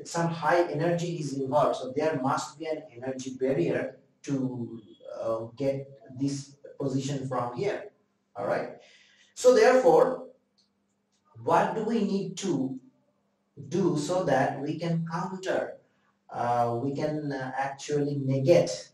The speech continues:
such high Gibbs free energy? So therefore, then we can actually pose this question once again,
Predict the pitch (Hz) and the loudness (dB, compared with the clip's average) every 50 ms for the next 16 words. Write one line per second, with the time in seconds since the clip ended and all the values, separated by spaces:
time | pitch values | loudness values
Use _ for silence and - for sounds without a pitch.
0 | _ _ - - - 127 123 120 - - - 127 123 135 139 143 139 - - - | _ _ -12 -8 -4 -4 -4 -4 -6 -8 -6 -4 -2 -2 -2 -2 -4 -6 -10 -12
1 | 120 117 123 127 127 127 - - - - _ - - - 131 127 117 117 117 113 | -12 -8 -4 -2 -2 -2 -2 -8 -12 -16 _ -16 -10 -8 -6 -6 -6 -6 -8 -8
2 | 104 98 101 - - 113 101 98 - - _ _ _ _ _ _ _ _ _ _ | -8 -10 -10 -10 -12 -12 -14 -14 -16 -18 _ _ _ _ _ _ _ _ _ _
3 | _ _ _ _ _ _ _ _ _ _ - 147 139 - 247 - - 254 - 147 | _ _ _ _ _ _ _ _ _ _ -6 -2 2 4 6 6 6 6 6 4
4 | 143 - - - - - - - - - _ _ _ _ _ _ - 131 123 131 | 4 4 4 2 -2 -6 -10 -14 -18 -20 _ _ _ _ _ _ -20 -8 0 6
5 | 151 156 - - - - - - - - - - - 139 147 143 143 151 156 147 | 6 8 8 6 2 -2 -6 -10 -14 -18 -18 -12 -8 -6 -6 -4 -2 -2 -2 0
6 | 143 147 143 - 170 165 160 165 - - - - 196 214 226 247 - - 175 - | 0 -2 -2 -2 -2 -2 -2 -2 -4 -6 0 4 6 8 8 8 6 4 2 0
7 | 190 - - - - 170 165 - - - 160 139 131 127 117 117 113 - - 110 | -2 -2 -4 -2 0 0 2 0 0 -4 -2 -2 0 0 0 -2 -2 -6 -8 -8
8 | 101 101 - - - - | -8 -8 -8 -10 -12 -14